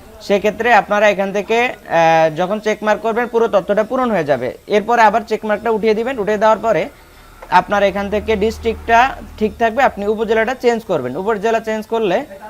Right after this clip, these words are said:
আপনার সঠিক যেটা সেটা আবার দিবেন। দেওয়ার পরে আপনার এখানে ইউনিয়নের নামটা চলে আসবে, ইউনিয়নের নামটা আপনারা এখান থেকে লিখে দিবেন।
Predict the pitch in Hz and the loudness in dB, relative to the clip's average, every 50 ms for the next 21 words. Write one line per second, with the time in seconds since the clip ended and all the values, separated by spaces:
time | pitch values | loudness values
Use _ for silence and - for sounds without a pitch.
0 | 214 226 254 - - 180 190 - 214 214 208 208 - - 190 190 214 214 196 208 | -18 -18 -14 -2 0 0 2 2 2 0 0 0 -2 -2 0 0 0 0 0 -2
1 | 226 240 240 - 185 175 190 196 190 185 196 185 165 180 170 143 123 117 127 175 | -2 -2 -2 -4 -2 2 4 4 6 6 4 2 2 0 0 0 -2 -2 2 4
2 | 196 214 208 208 226 220 208 208 214 214 190 190 185 202 208 214 202 196 196 190 | 4 4 4 2 0 0 0 2 0 0 0 0 0 0 -2 -2 -4 -4 -4 -4
3 | 196 202 208 208 233 240 226 196 185 170 - 214 202 233 233 214 170 139 120 113 | -2 -2 -2 -2 -2 -4 -2 -4 -4 -2 -2 -4 -2 0 0 2 2 0 0 -4
4 | 113 - - - - - - _ _ _ _ _ - 185 208 226 226 226 233 233 | -10 -10 -12 -18 -20 -20 -20 _ _ _ _ _ -4 0 0 2 2 0 -2 -2
5 | 247 240 226 208 202 202 196 233 220 214 214 214 220 233 233 196 202 202 202 214 | -2 -2 0 -2 -2 0 2 2 0 2 0 -4 -2 -2 -2 -2 -2 -4 -4 -4
6 | 208 254 320 - - _ _ - _ - - 175 202 196 202 165 151 117 110 | -4 -4 -6 -6 -10 _ _ -20 _ -10 -2 0 0 0 2 -2 -2 -4 -4